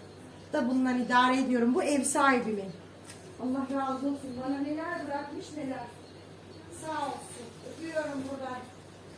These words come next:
Pınar'cığım seni. Cansın. Senin gibi ev sahibim olduğu için <laughs> çok seviniyorum. Öpüyorum seni.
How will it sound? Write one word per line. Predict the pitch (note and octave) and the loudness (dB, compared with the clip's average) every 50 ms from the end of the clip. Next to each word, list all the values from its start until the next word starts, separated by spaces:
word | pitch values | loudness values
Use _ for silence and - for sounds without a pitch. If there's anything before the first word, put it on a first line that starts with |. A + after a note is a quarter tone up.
| - - - - - - - - - | -18 -18 -18 -18 -18 -18 -12 0 4
Pınar'cığım | C#4 C#4 C#4 C#4 C#4 C#4 C4+ C#4+ C4+ B3+ | 6 8 8 8 6 6 6 4 4 4
seni. | - - C#4 C4+ C4 C4 B3+ - - - - - - | 4 2 4 6 6 6 6 4 0 -8 -14 -4 0
Cansın. | C4 C4+ C4 C4+ C4+ C4 - - A#3+ A3 - - - - - - - - - - - - - - - - - - | 2 4 6 6 6 4 4 0 -2 -2 -2 -6 -12 -16 -16 -16 -16 -16 -16 -16 -16 -18 -18 -18 -18 -16 -12 -6
Senin | - - D4 C#4+ D4 D4+ D4 | -2 2 4 6 8 8 8
gibi | D4 D4+ C#4 C#4 C#4 - - - - - - - | 8 6 6 4 2 0 -2 -6 -10 -14 -6 0
ev | - C#4 C#4+ | 2 2 2
sahibim | - - D4 C#4+ C4 C4 C4+ A#3+ B3+ | 4 6 8 10 12 12 10 10 10
olduğu | C4 C4+ C#4 C4+ A#3 D4+ | 10 12 12 10 10 8
için | D#4 D#4 - B3+ D#4+ F#4 F#4 - - - - - | 8 8 8 6 2 0 -2 -4 -8 -4 2 4
<laughs> | F4+ F4 - | 4 8 8
çok | F#4 F#4 - | 8 8 8
seviniyorum. | - C#4 D#4+ C#4 C4+ C4+ B3+ B3+ A#3+ A#3 A#3+ - - C4+ B3+ C4+ C4 B3+ | 8 8 10 10 10 10 10 10 10 10 10 8 4 2 0 0 0 0
Öpüyorum | - A#3+ - D#4 D4+ C#4+ C4+ A#3 A#3 A3 | 0 2 4 6 8 8 8 6 6 4
seni. | G#3 G#3 A3+ G#3+ G#3+ G#3+ | 2 2 2 2 2 0